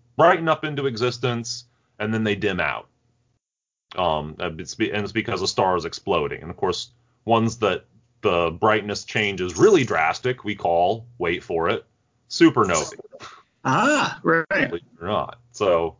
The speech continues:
Speaker 1: they're just, it's just a relative term. It, it, or, in, in origin, it was just a term for the relative size of the explosion, the relative size of the brightness change.
Speaker 2: Hmm.
Speaker 1: So,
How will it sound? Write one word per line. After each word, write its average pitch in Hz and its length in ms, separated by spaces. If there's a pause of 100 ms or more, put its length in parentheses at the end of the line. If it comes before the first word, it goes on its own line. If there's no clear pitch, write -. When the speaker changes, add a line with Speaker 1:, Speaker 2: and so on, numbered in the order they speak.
(260)
Speaker 1:
they're 117 120
just, - 320
it's - 160
just 120 200
a 110 60
relative 101 480
term. 92 340
It, 101 160
it, 113 240
or, 135 380
in, 107 280
in 123 120
origin, 113 380
it - 40
was 98 140
just 101 200
a 92 60
term 98 300
for 98 80
the 87 80
relative 90 460
size 80 520
of 80 140
the 73 100
explosion, 71 640
the 82 80
relative 80 440 (100)
size 80 400
of 69 100
the 78 60
brightness 76 420
change. - 420 (960)
Speaker 2:
Hmm. 170 260 (880)
Speaker 1:
So, 98 400